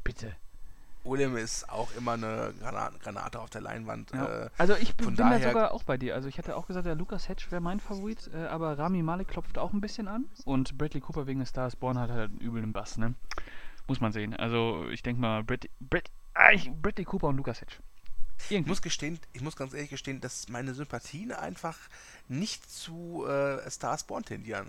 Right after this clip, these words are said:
Speaker 2: Ich weiß auch nicht warum. Ich hab den Film nicht gesehen, ich, äh,
Speaker 1: Ja, aber
Speaker 2: aber irgendwie
Speaker 1: dabei sind die sich wahrscheinlich so von, von, von dem, vom Formalen her, äh, sehr ähnlich, äh, also A Star Is Born und Bohemian Rhapsody, ne? So von Aufstieg und Fall. Ähm,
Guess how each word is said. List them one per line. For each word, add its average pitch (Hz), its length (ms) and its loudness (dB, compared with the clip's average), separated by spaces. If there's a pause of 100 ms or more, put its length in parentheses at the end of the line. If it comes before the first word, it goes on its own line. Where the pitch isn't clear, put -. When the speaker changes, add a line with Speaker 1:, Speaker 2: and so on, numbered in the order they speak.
(240)
Speaker 2:
Ich - 160 -18
weiß 190 300 -4
auch 175 180 -6
nicht 196 160 -10
warum. 170 340 -4
Ich 131 120 -8
hab - 100 -10
den - 80 -10
Film 156 140 -6
nicht 151 160 -10
gesehen, 143 420 -6
ich, - 260 -8
äh, 143 180 0
Speaker 1:
Ja, 165 120 4
aber 175 160 12 (420)
Speaker 2:
aber 143 360 12 (140)
irgendwie 208 320 0
Speaker 1:
dabei - 240 4
sind 208 180 4
die 202 60 0
sich 185 180 -4
wahrscheinlich 196 400 -4
so - 100 -8
von, 180 380 -4
von, 165 680 -4 (720)
von 160 280 -4
dem, 151 280 -4
vom 160 160 -6
Formalen 151 460 -2
her, 175 280 -4
äh, 156 160 -6
sehr 156 220 -4
ähnlich, 185 320 -4
äh, - 80 -8
also 131 460 -4
A 131 40 -6
Star 143 200 -6
Is 139 100 -6
Born 143 220 -2
und 135 80 -2
Bohemian 147 400 -2
Rhapsody, 120 420 -6
ne? 156 240 -6 (160)
So 135 160 -6
von - 220 -8
Aufstieg - 400 -8
und 127 120 -8
Fall. 170 440 -6 (560)
Ähm, 139 520 -6